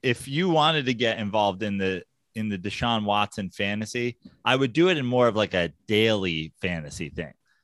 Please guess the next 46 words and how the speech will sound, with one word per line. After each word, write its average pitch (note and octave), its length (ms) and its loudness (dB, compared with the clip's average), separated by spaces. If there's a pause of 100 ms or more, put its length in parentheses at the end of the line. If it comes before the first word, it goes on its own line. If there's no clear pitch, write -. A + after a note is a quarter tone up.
That B2 160 4
way C3 80 6
you B2 100 6
don't B2 140 2
have A2+ 100 0
to A2+ 80 -4
make A2 180 -2
a G#2 60 0
decision F#2 420 -6
for F2 120 -10
the F2 120 -2
whole F2+ 240 -2
season. D#2 460 -8 (340)
Maybe A#2+ 480 2 (120)
week B2 320 4
to - 160 6
week A2+ 360 2 (240)
picking G#2 360 0
new F#2 140 0
teams B2+ 460 -4 (160)
when A2 180 0
he A2 100 -2
shows B2+ 400 4
up. C3 260 4 (380)
Are C#3 140 8
there A#3+ 140 4
any, A#3 380 -2
do B2 100 -4
they E3+ 140 2
do C3+ 200 0
that? G3 280 2 (220)
Are A#2+ 100 4
there C3 100 6
things D3+ 440 0
where C#3 100 0
you C3+ 100 0
can A#2+ 240 -2
just, A2+ 220 0
like, G2 260 2 (560)
play B2+ 180 6
on G#2+ 100 4
a G2 40 2
week A#2 260 0
to B2+ 120 4
week B2 260 2
basis? C#3+ 640 0